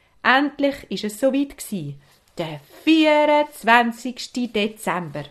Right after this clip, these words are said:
Endlich ist er da gsi, der heilige Abend. Das Christkindli hat den schönsten Baum gebracht, den es nur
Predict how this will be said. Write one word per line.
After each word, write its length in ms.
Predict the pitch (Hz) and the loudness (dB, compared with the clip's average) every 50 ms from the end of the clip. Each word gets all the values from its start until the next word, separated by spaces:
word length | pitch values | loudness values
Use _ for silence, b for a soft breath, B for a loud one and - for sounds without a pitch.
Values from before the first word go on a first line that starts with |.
| _ _ _ _ _ _ _ _ _ _ _ _ | _ _ _ _ _ _ _ _ _ _ _ _
Endlich 520 | 240 285 311 349 370 330 320 330 320 - | 4 6 6 6 4 2 0 -2 -2 -2
ist 180 | 311 294 - 302 | -4 -4 0 0
er 80 | 269 | 0
da 400 | 269 269 - 240 247 254 262 262 | 0 4 6 8 8 8 8 6
gsi, 440 | 262 - - - 202 175 175 170 - _ _ _ | 2 -8 -10 -8 -8 -8 -8 -10 -12 _ _ _
der 360 | 190 180 165 151 143 - - | 0 0 0 0 -2 -8 -4
heilige 640 | 180 196 220 220 233 233 240 233 226 233 226 - - _ | 0 2 4 4 4 2 0 -2 -4 -6 -6 -8 -6 _
Abend. 460 | 160 147 139 139 139 147 135 - - _ _ _ _ _ _ _ _ _ _ _ _ _ _ _ _ _ _ _ _ _ _ _ _ _ _ _ _ _ _ _ b b b b b b b b b b b b | -2 -2 -2 -4 -8 -12 -14 -14 -18 _ _ _ _ _ _ _ _ _ _ _ _ _ _ _ _ _ _ _ _ _ _ _ _ _ _ _ _ _ _ _ b b b b b b b b b b b b
Das 140 | - - | -18 -14
Christkindli 1000 | - - 175 175 202 311 403 - - - - 165 165 180 170 - 202 214 254 262 b b b b b | -10 -6 0 4 4 4 4 2 -4 -8 -8 -6 -6 -6 -6 -4 -4 -6 -6 -6 b b b b b
hat 360 | - 170 147 160 165 - _ | -8 -6 -6 -6 -8 -10 _
den 180 | 170 143 143 151 | -12 -12 -10 -10
schönsten 840 | - - - - - 170 160 170 175 214 208 196 - - - - _ | -10 -8 -8 -8 -8 -8 -6 -4 -2 -2 -2 -2 -4 -10 -14 -10 _
Baum 360 | - 160 143 165 170 175 170 - | 0 2 2 2 0 -2 -6 -8
gebracht, 440 | - 170 160 147 151 147 - - - | -8 -8 -8 -8 -8 -12 -14 -8 -6
den 60 | 170 | -6
es 100 | 170 170 | -4 -4
nur 140 | 196 185 170 | -4 -4 -2